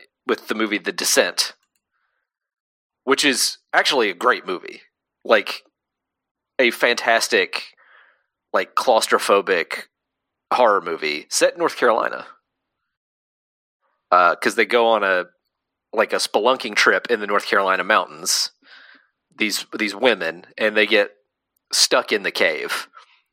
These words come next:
And then weirder shit starts happening. The Descent is an absolutely great movie. If you haven't seen it, you should see it. His movies after that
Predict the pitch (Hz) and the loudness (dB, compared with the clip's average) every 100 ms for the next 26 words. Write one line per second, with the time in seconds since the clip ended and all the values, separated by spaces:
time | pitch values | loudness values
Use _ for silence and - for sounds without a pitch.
0 | _ 117 127 127 110 120 107 98 - 98 | _ -2 2 0 0 0 0 0 2 0
1 | - - 85 - 80 - 80 85 - 208 | 0 0 0 0 -2 -2 -8 -4 0 0
2 | 139 117 117 113 110 110 92 87 82 76 | 0 -2 2 2 2 -2 -4 -4 -6 -6
3 | 73 - - 101 117 113 101 104 85 76 | -12 -18 -18 -4 2 2 2 -4 -4 -8
4 | - - - - - _ _ _ - - | -10 -8 -8 -10 -18 _ _ _ -20 -18
5 | - _ _ _ _ _ _ _ _ _ | -20 _ _ _ _ _ _ _ _ _
6 | 143 160 285 294 190 185 180 165 117 101 | 2 2 0 0 0 0 0 0 2 2
7 | 90 | 0